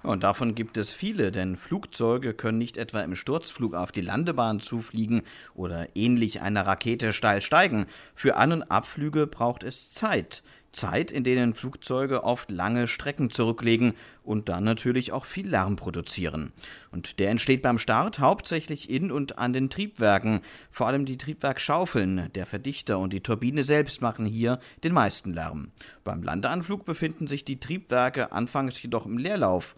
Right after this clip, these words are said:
Stattdessen wird das Flugzeug mit Landeklappen gebremst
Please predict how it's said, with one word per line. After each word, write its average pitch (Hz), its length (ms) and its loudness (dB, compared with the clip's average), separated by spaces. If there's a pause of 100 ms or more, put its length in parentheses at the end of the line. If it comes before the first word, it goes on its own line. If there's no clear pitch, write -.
(360)
Stattdessen 143 520 0
wird 170 120 -2
das 151 140 -2
Flugzeug 131 480 -4
mit 117 200 -6
Landeklappen 101 680 -2
gebremst 101 600 0